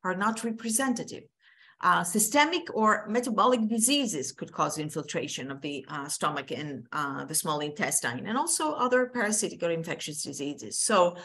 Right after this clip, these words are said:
whenever you biopsy the stomach and you have, uh, a diagnosis of inflammatory bowel disease, think twice before giving cortisone. And also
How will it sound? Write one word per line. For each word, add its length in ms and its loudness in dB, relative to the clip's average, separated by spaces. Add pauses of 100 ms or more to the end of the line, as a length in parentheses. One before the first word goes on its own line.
(280)
whenever 320 2
you 200 2
biopsy 920 2 (200)
the 100 0
stomach 400 2
and 160 -2
you 160 0
have, 380 4 (220)
uh, 180 -2
a 80 -4
diagnosis 800 2
of 100 -4 (220)
inflammatory 600 -4
bowel 340 -2
disease, 500 -4 (720)
think 420 0
twice 400 6
before 380 0
giving 520 0 (180)
cortisone. 640 -2 (1120)
And 120 2
also 580 4